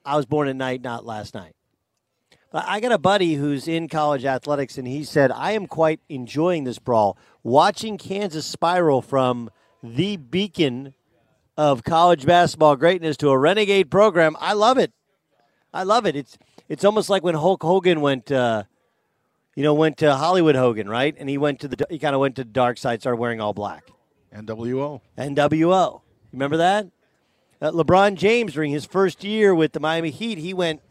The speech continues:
Speaker 1: he, he be-, tried to become a bad guy, wear the black cat.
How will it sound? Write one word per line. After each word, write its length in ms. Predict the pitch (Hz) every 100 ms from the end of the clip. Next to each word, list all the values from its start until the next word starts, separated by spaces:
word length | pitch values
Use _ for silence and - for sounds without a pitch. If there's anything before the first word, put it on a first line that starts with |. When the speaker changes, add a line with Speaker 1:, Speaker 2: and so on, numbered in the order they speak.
| _
Speaker 1:
he, 240 | 160 170 -
he 160 | 160
be-, 160 | 156 143 _
tried 160 | 165 147
to 60 |
become 280 | 139 147 143
a 60 | 110
bad 320 | 127 123 107
guy, 360 | 113 92 85 _ _ _ _ _ _
wear 160 | - 135
the 80 | 120
black 260 | 131 120
cat. 280 | - 120 87